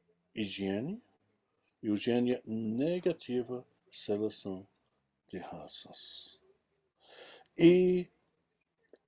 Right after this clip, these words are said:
ah, em muitos casos, Lobato el-, elogia pessoas negras, ah, como a gente vai ver de aqui a pouquinho, temos pouco tempo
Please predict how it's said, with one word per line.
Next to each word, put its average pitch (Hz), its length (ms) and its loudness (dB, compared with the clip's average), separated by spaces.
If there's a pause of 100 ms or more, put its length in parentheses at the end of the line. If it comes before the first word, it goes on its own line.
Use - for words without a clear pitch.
(120)
ah, 151 520 6 (2000)
em 175 100 0
muitos 175 540 4
casos, - 840 -6 (640)
Lobato 123 840 2
el-, 127 340 0 (160)
elogia 117 640 2
pessoas - 580 -8
negras, 95 840 -10 (760)
ah, 110 480 8
como 113 180 -6
a 104 40 -2
gente 101 280 -12
vai 101 180 -4
ver 92 380 -10 (460)
de 95 300 -10
aqui 90 360 -14 (360)
a - 60 -18
pouquinho, 156 640 -6
temos 117 360 -10
pouco - 360 -2
tempo - 500 -8